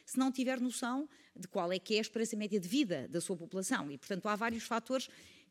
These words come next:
que têm que ser desenhados, várias políticas que têm que ser desenhadas com base nos dados demográficos. E, portanto, para nós, a população de facto interessa.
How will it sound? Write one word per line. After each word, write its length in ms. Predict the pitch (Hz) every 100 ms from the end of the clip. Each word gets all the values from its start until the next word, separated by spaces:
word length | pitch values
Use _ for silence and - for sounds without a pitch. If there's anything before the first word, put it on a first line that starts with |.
| -
que 80 |
têm 300 | - 262 269
que 80 | 262
ser 220 | - 254 202
desenhados, 920 | 196 269 208 220 220 226 269 285 247
várias 280 | 247 226 226
políticas 460 | - 247 240 180
que 60 | -
têm 120 | 196
que 60 | 190
ser 100 | 202
desenhadas 420 | 185 233 240 262
com 200 | - 247
base 360 | 226 226 220
nos 120 | 214 175
dados 260 | 185 -
demográficos. 480 | 175 139 107 - 170
E, 40 |
portanto, 260 | 190 - 233
para 180 | 240 247
nós, 280 | 240 247 -
a 60 | 208
população 440 | 214 202 196 208
de 80 | 190
facto 260 | 196 -
interessa. 440 | 147 135 95 -